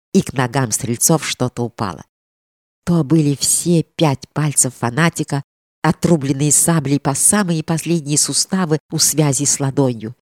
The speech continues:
Стрельцы с ужасом отшатнулись. Фанатик не поморщился. Он нагнулся,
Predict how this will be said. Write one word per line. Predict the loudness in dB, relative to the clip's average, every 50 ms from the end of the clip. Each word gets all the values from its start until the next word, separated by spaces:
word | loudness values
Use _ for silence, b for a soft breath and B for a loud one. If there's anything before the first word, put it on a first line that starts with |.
| _ _ _ _ _ _ -10
Стрельцы | -10 -4 -2 -2 -2 -2 -2 2 2 2
с | 2 2 0 -2 -2
ужасом | 0 0 0 0 0 -2 -2 -2 -2 -2 -4
отшатнулись. | -6 -2 0 0 0 0 -2 _ 0 2 4 4 4 4 2 0 -6 _ _ _ _ _ _ _ _ _ _ _ _ _ _
Фанатик | -14 -6 -4 -4 -4 0 0 0 0 0 -2 -8 -12 -12
не | -14 -12 -12
поморщился. | -10 -8 -8 -8 -6 -4 -4 -2 -2 -2 -4 -6 -6 -8 -10 -12 -12 -12 -12 -14 -18 _ _ _ _ _ _ _ _ _ _ _ _ _ _ _ _ _ _ _ _ _ _ -10
Он | -6 -4 -4 -2 -2
нагнулся, | -2 -2 -2 -2 -2 -2 -2 -2 -2 -6 -10 -6 -6 -6 -6